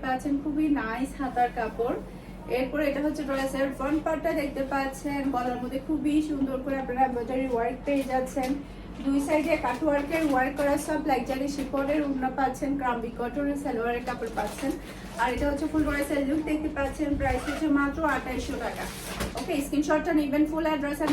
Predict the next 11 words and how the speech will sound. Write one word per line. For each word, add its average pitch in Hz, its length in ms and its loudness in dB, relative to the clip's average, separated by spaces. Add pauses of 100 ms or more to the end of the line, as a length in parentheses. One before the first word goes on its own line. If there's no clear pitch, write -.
নাম্বার 254 260 -2 (120)
দিয়ে, 285 220 0
ফার্স্ট, 311 260 4
ফার্স্ট 320 280 0
অর্ডার 262 280 -2
ডান 254 120 0 (100)
করে 254 220 2
ফেলতে 269 340 -2
হবে 233 220 0 (480)
অরিজিনাল 294 380 6 (120)
পাকিস্তানি 330 520 4